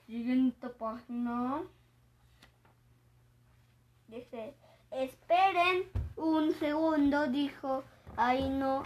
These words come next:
hay un conejo, solo hay un pato. Miren su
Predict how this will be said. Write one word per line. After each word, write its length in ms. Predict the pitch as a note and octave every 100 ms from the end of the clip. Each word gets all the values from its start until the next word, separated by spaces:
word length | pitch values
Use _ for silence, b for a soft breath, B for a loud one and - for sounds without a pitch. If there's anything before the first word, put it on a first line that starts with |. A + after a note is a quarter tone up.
| -
hay 320 | A3+ B3 C#4+ - - - - - - _ -
un 300 | C#4 C#4+ C#4+ D4+
conejo, 880 | - C#4 C4 C4+ C4+ - - D#4 D#4+ - - - - - - - -
solo 640 | B3 C4 C4 C#4+ D4 D#4+ - - -
hay 380 | B3+ C#4 B3 - _
un 400 | C4 C4+ C#4 D#4 D#4+
pato. 380 | C4+ B3+ C4 C#4+
Miren 580 | C4+ C4+ C#4 C#4+ D#4+
su 240 | - C5+